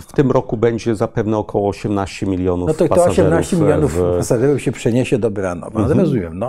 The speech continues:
Speaker 2: a-, no ale, e, e, to jest osiemnaście milionów, a nie te, te czterdzieści czy pięćdziesiąt, jakie i te, e, liczenie na to. I też nie rozumiem, dlaczego inne linie lotnicze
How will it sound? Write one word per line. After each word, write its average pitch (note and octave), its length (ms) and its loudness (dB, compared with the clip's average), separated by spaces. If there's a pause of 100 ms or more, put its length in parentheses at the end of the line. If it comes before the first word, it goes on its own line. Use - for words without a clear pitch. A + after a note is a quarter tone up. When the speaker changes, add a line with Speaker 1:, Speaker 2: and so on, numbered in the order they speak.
Speaker 2:
a-, C3 100 -6 (540)
no B2+ 200 -4
ale, C#3 240 2
e, C#3 40 -2
e, A2+ 1040 2 (760)
to A#2+ 100 -4
jest A2 160 2
osiemnaście C3+ 540 -2
milionów, D#3+ 540 -2
a A2 60 -4
nie A#2 180 -2
te, A#2 320 -2
te A2 160 -6
czterdzieści G2+ 760 -6
czy A2 140 -10
pięćdziesiąt, G#2+ 680 -4
jakie A2 440 -4
i G#2+ 120 -6
te, A#2+ 120 -6
e, A2 100 -4 (840)
liczenie A#2+ 440 -4
na G#2+ 180 -4
to. - 120 -8
I C3 80 -2
też G3+ 200 0
nie E3 120 2
rozumiem, F3+ 360 2
dlaczego E3 560 0
inne F3 360 2
linie C3+ 340 2
lotnicze G#2+ 760 -8